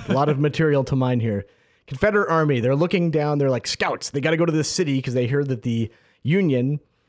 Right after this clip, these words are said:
Speaker 1: is going there to resupply. They send a couple of scouts. Guy goes there. Lo and behold, the army is there. They thought they were gone because it was quiet. They are there. They're totally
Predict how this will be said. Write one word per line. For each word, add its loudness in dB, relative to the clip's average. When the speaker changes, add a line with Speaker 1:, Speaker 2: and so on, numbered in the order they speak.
Speaker 1:
is 0
going 2
there 2
to 0
resupply. -4
They -4
send -2
a -2
couple 0
of -4
scouts. -2
Guy 2
goes 0
there. 2
Lo 2
and 2
behold, 0
the 2
army 2
is -2
there. 0
They 0
thought -2
they 0
were 0
gone 0
because -2
it -2
was -4
quiet. -4
They 2
are 2
there. 2
They're 0
totally 2